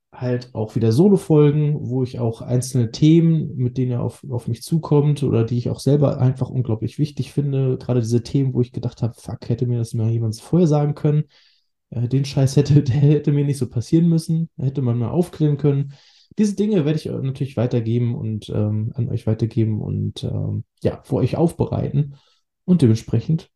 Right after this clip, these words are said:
freue ich mich, wenn ihr weiterhin dabei seid, wenn ihr den Podcast abonniert, wenn ihr bei, den YouTube-Kanal abonniert, die Glocke drückt, das ist super. Und vor allem Deluxe ist natürlich immer fünf Sterne bei Spotify oder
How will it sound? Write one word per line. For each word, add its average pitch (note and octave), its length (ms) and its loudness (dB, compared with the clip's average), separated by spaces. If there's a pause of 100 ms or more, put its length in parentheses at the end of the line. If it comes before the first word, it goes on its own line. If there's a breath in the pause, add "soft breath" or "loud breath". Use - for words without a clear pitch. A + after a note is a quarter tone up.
(100)
freue D#3+ 340 2
ich G#3 120 2
mich, F#3+ 360 2
wenn C#3+ 140 4
ihr B2+ 100 2
weiterhin A2+ 360 4
dabei B2+ 260 2
seid, G3 440 -2
wenn F#3 360 2
ihr E3+ 400 -2 (560 soft breath)
den A#2+ 260 6
Podcast - 460 0
abonniert, C#3 580 0 (540)
wenn C3 160 2
ihr A2 180 2
bei, G#2+ 240 0
den A#2 400 -4
YouTube-Kanal D3+ 680 -2
abonniert, C3 440 -2
die A2+ 80 -4
Glocke D#3+ 280 -2
drückt, - 400 -4 (160)
das A2 220 -2
ist - 60 -18
super. C#3+ 540 -2 (320 loud breath)
Und D#3+ 220 2
vor - 160 -8
allem B2+ 460 0 (240)
Deluxe A#2+ 800 4
ist - 140 -6
natürlich A#2 300 -2
immer A2+ 220 0
fünf - 220 -2
Sterne A2+ 280 2
bei G#2+ 100 2
Spotify A#2 720 0
oder C3+ 540 2